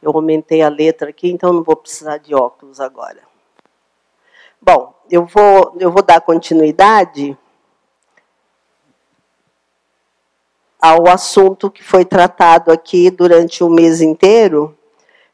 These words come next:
e eu acho que com isso a gente fecha, né, eh, neste mês esse assunto. Eu não acho que fecha o assunto. Eu acho que o assunto emoção e crescimento, emoção e comportamento é uma coisa pra gente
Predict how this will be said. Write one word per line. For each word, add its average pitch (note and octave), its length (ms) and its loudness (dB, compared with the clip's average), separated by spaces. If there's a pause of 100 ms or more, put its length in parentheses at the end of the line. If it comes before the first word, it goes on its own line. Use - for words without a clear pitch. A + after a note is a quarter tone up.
e D#3+ 880 2 (580)
eu F#3 140 0
acho F#3 260 2
que G3+ 120 -12
com F#3 200 -2
isso F#3+ 380 0
a G3 60 2
gente G3 440 -6 (220)
fecha, F#3 480 -2
né, E3+ 340 0 (540)
eh, E3 300 -4
neste F#3 420 0
mês F3+ 400 2
esse F#3 220 0
assunto. D3+ 440 -2
Eu D#3 80 0
não E3 100 2
acho E3+ 200 0
que G#3+ 100 -12
fecha G#3 480 -2
o C#4+ 40 2
assunto. A3 600 -2 (560)
Eu D#3+ 120 0
acho D#3 240 0
que - 60 -8
o - 20 -4
assunto F#3 480 -2
emoção F3 920 0
e D#3+ 140 -8
crescimento, F3 1000 0
emoção E3+ 600 0
e F3+ 60 -4
comportamento F3 1040 -4
é E3 80 2
uma E3+ 180 -2
coisa F#3 460 -2
pra F3+ 180 -4
gente F3+ 640 -6